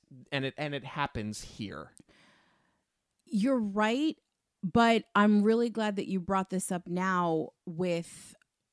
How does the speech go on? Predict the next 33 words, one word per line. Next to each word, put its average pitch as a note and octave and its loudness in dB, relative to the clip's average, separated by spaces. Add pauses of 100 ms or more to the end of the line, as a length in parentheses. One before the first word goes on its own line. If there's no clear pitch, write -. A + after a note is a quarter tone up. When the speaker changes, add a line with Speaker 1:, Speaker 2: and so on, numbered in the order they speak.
(380)
Speaker 2:
Riley F#3 4
and F3+ -2
all F3 0
of E3 -4
the D#3 -4
tech, - -8
because D#3+ -6
that F#3+ 2
was G3+ -2
something F3+ 2
that E3 2
I E3+ 2
wanted E3+ 2
to D#3+ 0
address D#3+ -2
early D#3 -2
on, D#3 0
because D#3 -4
I D3+ -2
think - -6 (340)
it's F3 -4
going E3 2
to D#3+ 2
play D#3 -2
a D3 0
big D#3 -4
role D#3 0
in D3 0
the D3 0
rest D3 -6
of C#3 -8
the C#3 -8
film. C3+ -4